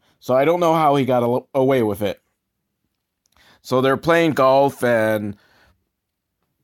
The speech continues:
the fat guy's trying to distract Jeffrey Jones' team by farting and pissing all over the place.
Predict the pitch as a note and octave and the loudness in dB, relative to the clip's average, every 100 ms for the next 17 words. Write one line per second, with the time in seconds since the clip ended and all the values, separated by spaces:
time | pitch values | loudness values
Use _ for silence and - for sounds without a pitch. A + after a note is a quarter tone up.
0 | _ _ G#2 G2 - C#3 C3+ C3 B2 - | _ _ -20 -12 -2 -2 0 -2 -2 -2
1 | B2+ A#2+ A#2 A2+ G2+ - _ - C3+ - | -2 0 0 -2 -4 -10 _ -8 -8 -6
2 | - A#2+ A2+ A#2+ - - _ _ _ _ | -4 0 0 -4 -12 -18 _ _ _ _
3 | _ - A2+ C3 B2 A2 A#2 A2+ A2 - | _ -16 -6 -6 -4 -4 -2 -4 -4 -8
4 | - - A2 G#2+ G#2+ - _ G2+ G2+ G2 | -8 -6 -4 -4 -8 -12 _ -4 -4 -4
5 | - B2+ A#2 A#2 A#2 A2+ G2 F#2+ - A#2+ | -2 -2 0 -2 -4 -6 -8 -10 -8 -6
6 | A#2+ A2 A2 G#2+ G2+ G2+ - G#2 G#2 G2+ | -6 -4 -4 -4 -8 -12 -6 -4 -4 -8